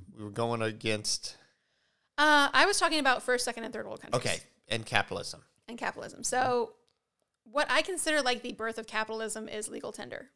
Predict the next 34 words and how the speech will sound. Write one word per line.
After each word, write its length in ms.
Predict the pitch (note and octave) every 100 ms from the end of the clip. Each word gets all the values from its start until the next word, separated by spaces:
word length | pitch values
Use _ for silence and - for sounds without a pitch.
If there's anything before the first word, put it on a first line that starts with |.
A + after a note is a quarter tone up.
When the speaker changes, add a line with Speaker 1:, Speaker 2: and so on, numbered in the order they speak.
| _
Speaker 1:
Okay. 300 | A3 - D#2+ - _ -
Speaker 2:
Any 420 | A#3+ B3+ B3+ B3 A#3
country 520 | B3+ A3+ A#3 A#3 A3 -
that, 180 | A3 G#3+ _ _ _ _
I 60 | A#3
don't 100 | B3+
know, 120 | B3+
the 80 | G#3+
beginning 380 | A3+ A#3+ A#3 A3+
of, 120 | G#3 - _ _ _ -
the 80 |
start 360 | B3 - F4+ E4+
of 320 | D4 C4+ G#3+ C4+
legal 340 | A#3+ C4+ B3+
tender, 400 | B3 A3+ G3+ -
I 40 | G3
mean, 280 | A3 G#3 G#3
could 140 | - A3+
have, 100 | A3 -
is 180 | A3
probably 360 | - B3 A#3 A3+ - _
all 120 | A#3 A#3+
the 60 |
way, 160 | A#3+ G#3+
dates 320 | G3 A#3 A3
all 80 | A#3
the 60 | A3+
way 80 |
back 180 | A3 G#3
to, 80 | G#3+
like, 140 | G#3+ -
ancient 280 | G#3+ - G#3
Egypt. 420 | F#3+ - - -
Speaker 1:
Right. 360 | B2 F2+ G#2